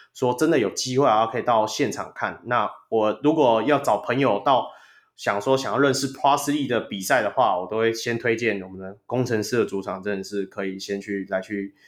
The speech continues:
走走看看，真的是会有不一样的感觉啦。那既然我都聊了那么多现场的感想，当然我要先问问看，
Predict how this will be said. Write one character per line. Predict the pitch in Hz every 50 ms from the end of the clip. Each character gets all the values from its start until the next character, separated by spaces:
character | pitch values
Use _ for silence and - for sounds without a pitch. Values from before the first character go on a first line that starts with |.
| _ _ -
走 | - 123 120
走 | 120 139 113 -
看 | - 131 110
看， | 101 117 117 101 95 95
真 | - 104 104
的 | 101 98
是 | 95 - - 104 101 101 101 -
会 | - 120 113 104 101
有 | 98 95 92
不 | - - 135 131
一 | 110 101
样 | 101 110 110 101
的 | 92 92
感 | - 98 85 - -
觉 | - - - - 67
啦。 | - - - _ _ _ _ _ - - - - _ _ _ _ _ _ _ _ _ _ _ _ _ -
那 | - 160 156 156 151 147 143 139 139 131 131 131 131 - - - _ _ _ _ -
既 | - 220 214
然 | 165 139 123
我 | 113
都 | 113 156 160 170
聊 | 160 139 120 120
了 | 123 139
那 | 156
么 | 160 156
多 | 147 147 135 139
现 | 135 135 - 180 139 117
场 | 110 - 107 98 98
的 | 101 104 98 95 95 92
感 | - - 101 98 107 117
想， | 113 - 110 95 92 -
当 | - 113 113
然 | 110 101 101 98 98
我 | 101 104
要 | 110 123 143
先 | 143 - 143 139 143
问 | 156 151
问 | 143 143
看， | 135 143 131 120 113 104 101 -